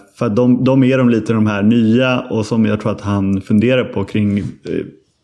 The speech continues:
där det är en otrolig konkurrenssituation kring de som är, är utanför. Eh, och, eh, nu, nu såg jag bara sista tio och där tycker jag Sverige stod fantastiskt bra bakåt.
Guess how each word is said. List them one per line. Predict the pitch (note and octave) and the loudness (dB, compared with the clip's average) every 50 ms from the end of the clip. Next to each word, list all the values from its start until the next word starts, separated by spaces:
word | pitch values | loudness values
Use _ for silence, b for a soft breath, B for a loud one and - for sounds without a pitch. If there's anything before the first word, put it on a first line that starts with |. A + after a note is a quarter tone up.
| _ _ _ _ - | _ _ _ _ -6
där | A#2 A#2+ A2+ | -4 -2 -2
det | A2 G#2+ A2+ A2 | -2 -2 -2 -2
är | A2 | -2
en | A2 G#2+ G#2+ G#2+ G2+ - - | -2 0 0 0 -2 -2 -4
otrolig | - B2 - - C3 C3+ C3+ B2 A#2+ G#2+ | -4 -4 -2 -2 0 2 2 2 0 0
konkurrenssituation | - A2 G#2 - A#2 A2 G#2+ G#2 - - A2+ A2 - C3+ B2 A2 G#2 A2 - - | -2 -4 -4 -2 -2 -2 -4 -4 -4 -4 -4 -2 0 0 0 0 0 -2 -4 -6
kring | - A2+ A2 G#2 | -4 -2 -2 0
de | G2 G2 G2 | -2 -4 -6
som | - - G2+ G#2+ | -6 -4 -4 -4
är, | - A2 A2 - - - | -4 -4 -6 -8 -10 -8
är | - - G#1+ - - | -6 -6 -6 -4 -4
utanför. | - A2+ G#2 - A2+ A2 A2 - C3 - - B B B B B B B B B B B B B | -4 -4 -2 -2 -4 -4 -2 -2 -4 -4 -6 B B B B B B B B B B B B B
Eh, | - - A2+ A#2 A#2 A2 A2+ A2+ A2 A2 A2 A2 G#2 - - - - _ _ _ _ _ _ _ _ _ _ _ - - _ _ _ | -4 -2 0 0 0 0 0 2 0 0 0 0 -2 -2 -6 -10 -18 _ _ _ _ _ _ _ _ _ _ _ -20 -20 _ _ _
och, | C#3 C3 A#2+ B2+ - - - _ _ - - | -2 -2 -2 -2 -8 -18 -20 _ _ -4 -2
eh, | A#2+ A#2 A2 G#2+ A2 G#2+ G#2+ - - - - | 0 0 0 0 0 0 -2 -2 -4 -2 0
nu, | D3 C#3 C#3 - | 0 0 2 2
nu | C#3+ C#3 C#3+ | 2 2 2
såg | C#3+ C#3+ C#3+ C#3 | 2 2 2 2
jag | C3+ B2+ | 2 2
bara | A#2+ A#2 G#2+ | 0 0 -2
sista | - A#2+ G2 - A#2 | -2 -4 -4 -4 -4
tio | A2 - A#2+ A#2 A2 B2 | -2 0 0 2 2 2
och | B2+ A2+ | 0 0
där | A#2 A2+ | 0 -2
tycker | - B2 A2+ A2+ | 0 -2 -2 -2
jag | G#2+ | -2
Sverige | - B2 A#2+ A2+ G2+ | -2 -2 -2 -2 -2
stod | - - G2+ - | -4 -6 -4 -4
fantastiskt | - G#2 - B2 A2+ - G#2 G#2 F#2+ | -4 -4 -2 -4 -4 -4 -6 -6 -4
bra | G#2 G2+ F#2+ | -4 -2 -2
bakåt. | G#2 A#2+ A#2 A2 - - G#2 - - - - - | -2 -2 -2 -4 -6 -8 -8 -8 -10 -14 -20 -20